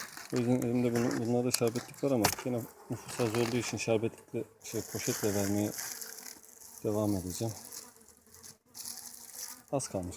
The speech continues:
gerçi. Bir bakayım nüfusa göre belki şey de verebilirim. Şerbetlikle de verebilirim. Buradan güveli çıtayı almıştım. Biraz açayım.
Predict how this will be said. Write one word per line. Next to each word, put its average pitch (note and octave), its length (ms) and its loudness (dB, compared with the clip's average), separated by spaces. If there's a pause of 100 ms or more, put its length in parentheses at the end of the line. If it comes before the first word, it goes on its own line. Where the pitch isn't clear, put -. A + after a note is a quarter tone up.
gerçi. G2+ 320 -8 (1500)
Bir D#3+ 80 -10
bakayım A2 340 -2
nüfusa - 280 -8
göre G#2+ 220 0
belki - 220 -6
şey - 160 -4
de G2 140 -2
verebilirim. F#2+ 380 -6 (120)
Şerbetlikle - 680 -4
de F#2 100 -6
verebilirim. F#2 520 -8 (2250)
Buradan B2+ 280 4 (260)
güveli A#2 340 4
çıtayı A#2+ 320 4
almıştım. A2+ 460 2 (4000)
Biraz G#2 360 -8
açayım. G#2 360 2